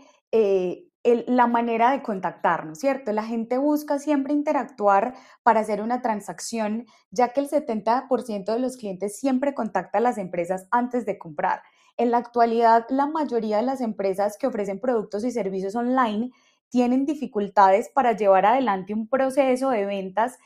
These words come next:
simple, personalizado y automatizado, ya que con la llegada del e-commerce se enfría un proce-, un poco ese proceso de conversación. Entonces, es necesario dar continuidad a ese proceso de compra. Si el setenta por ciento de los clientes interactúa,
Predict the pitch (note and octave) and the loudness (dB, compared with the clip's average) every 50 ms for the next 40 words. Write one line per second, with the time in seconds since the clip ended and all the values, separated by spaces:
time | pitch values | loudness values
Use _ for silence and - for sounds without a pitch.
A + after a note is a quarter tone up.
0 | _ _ _ _ - - - C#4 C#4+ C#4+ C4+ B3+ B3+ B3 A#3 A#3 A#3 A#3 A#3 - | _ _ _ _ -14 -6 0 2 4 4 4 2 0 0 2 2 2 2 0 -2
1 | G#3 G#3 - F#3+ F#3+ F3+ F3+ F3+ F#3 - B3 A#3+ B3 A#3+ A#3 A3+ G#3 G#3 G#3+ G3+ | -4 -4 -4 -2 -2 -2 -2 -2 0 4 6 6 6 6 6 4 4 4 2 0
2 | G3 G3 G#3 G#3 G#3+ G#3+ G#3+ A3 A#3+ A#3+ - C4 G#3+ F#3+ F#3 G3 - - _ _ | 0 0 -4 -4 -2 -4 -4 -4 -6 -2 2 4 4 4 4 2 -2 -8 _ _
3 | _ _ - F#3+ B3+ A#3+ A#3+ A#3+ - - D4+ D#4 D4+ C4 G#3 A3 G3+ F#3+ G#3 G3 | _ _ 0 2 2 2 2 -2 -4 -2 0 0 0 0 0 0 0 2 4 4
4 | G3 G#3+ A#3+ B3+ B3 G3+ G3 - - A#3 A#3+ B3+ B3+ B3+ - B3+ A3 A3+ A3 - | 4 4 2 0 -2 -4 -4 -4 -2 0 0 0 -2 -4 -4 -4 -2 -4 -4 -2
5 | - A#3 B3 B3+ B3+ B3+ B3+ C#4+ - D#4 D#4 D#4 D4 D4 - D4 C#4 C4+ - D#4 | 0 0 2 4 2 2 0 0 -2 -2 -2 -2 -4 -4 -4 -4 -2 -2 -2 -2
6 | D#4 - - D#4+ D#4 D4+ - _ _ _ - D4 D4+ D4+ D4 D4+ A3+ A3 A3+ G#3 | -4 -4 -8 -8 -8 -8 -10 _ _ _ 0 2 2 2 2 0 0 -2 0 0
7 | G3+ G3+ G3+ B3+ C4 C4 A3+ G3+ F#3 E3+ E3+ F3+ - E3 - - A3 G3+ F3+ E3+ | 0 0 0 -2 -2 -2 -4 -4 -4 -4 -4 -6 -8 -10 -8 -6 -4 -4 -4 -6
8 | - _ _ _ _ - - A#3 B3 A#3+ B3 A#3+ B3+ C4+ B3+ D4+ D4 C#4+ D4 D#4 | -8 _ _ _ _ -6 -4 -2 -2 0 0 0 0 2 2 2 4 4 4 2
9 | C#4+ C#4 B3+ B3+ G3+ G3 G#3 A3 A#3+ C4 C4+ C#4+ - C#4+ C#4 C#4 C4+ C4+ D4 D4 | 2 0 0 2 2 2 2 2 2 4 2 2 0 0 0 0 0 2 2 4
10 | C4+ A#3+ G#3 G3+ G3 F#3+ F#3 F#3 F#3+ G#3+ G#3 C4 - - G3+ G#3 F#3+ F#3+ F#3 F#3+ | 4 2 2 2 2 4 4 4 4 2 0 -2 -2 -2 -2 -2 0 -2 -2 0
11 | A3 A#3 A#3 A3+ - A#3+ G3+ F3+ D#3 - - - _ _ _ _ _ _ _ _ | -2 -2 -2 0 2 2 2 2 0 -6 -10 -10 _ _ _ _ _ _ _ _
12 | - - B3+ B3 B3 B3 - - - C4 B3+ B3+ - C#4 C4+ C4 C4 C#4+ D4+ E4 | -4 0 2 2 2 0 -2 -2 0 0 2 2 2 2 2 2 0 -2 -2 -2
13 | E4+ D#4 D4 C4+ A3+ A3 G#3+ A#3 B3+ C4+ C4 A#3+ A3 A3+ - - A#3 A#3 A3 G3+ | -4 -4 -2 -4 -4 -2 0 0 0 0 0 -2 -4 -6 -8 -6 -4 -2 -2 -4
14 | F3+ E3+ - D#3 - - - A#3+ A#3 A#3 A3+ - A3 G#3+ G#3 G#3 - - _ - | -4 -6 -10 -12 -12 -10 -6 -4 -4 -4 -2 -2 0 2 2 0 -2 -4 _ 0
15 | D4 C4 A3+ A3+ - - | 2 2 2 2 0 -2